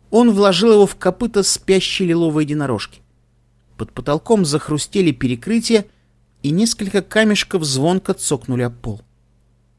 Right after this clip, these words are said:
Пони обернулся на прощание и скрылся в темноте зала. Время восстанавливало свой шаг. "Твайлайт!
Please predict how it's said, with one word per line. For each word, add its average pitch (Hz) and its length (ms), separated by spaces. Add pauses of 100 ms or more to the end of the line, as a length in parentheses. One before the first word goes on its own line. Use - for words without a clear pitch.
(300)
Пони 120 360
обернулся 113 520
на 104 60
прощание 170 560 (580)
и 185 60
скрылся 127 480
в - 60
темноте 113 380
зала. 95 300 (720)
Время 135 440 (420)
восстанавливало 104 880
свой 101 260
шаг. - 300 (1600)
"Твайлайт! 170 540